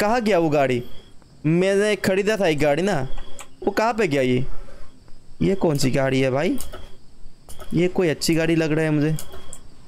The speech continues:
ये पीछे से तो अच्छा लग रहा है, पीछे, पीछे Bentley जैसा, ऐसा कुछ लग रहा है, लेकिन है क्या? हम्म, ग्यारह हज़ार।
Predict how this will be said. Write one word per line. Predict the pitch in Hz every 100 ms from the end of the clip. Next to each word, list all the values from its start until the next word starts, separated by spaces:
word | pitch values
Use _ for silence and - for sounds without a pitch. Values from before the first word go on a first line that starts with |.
| - - - - - -
ये | 151 143 147 147 151 151 156 -
पीछे | - 147 165
से | 165
तो | 165
अच्छा | 147 - 180
लग | 147
रहा | 120 127
है, | 131 - - - - - - -
पीछे, | 180 185 135 - - - - -
पीछे | 175 180
Bentley | 123 123 123 151 160
जैसा, | 160 165
ऐसा | 160
कुछ | 160 160 135
लग | 131
रहा | 139 139
है, | 139 - - - -
लेकिन | 151 165 139
है | 131 160
क्या? | 170 - 117 165 156 - - - - - - - - - - - - - -
हम्म, | 147 151 151 151 147
ग्यारह | 123 139 147 135
हज़ार। | 123 127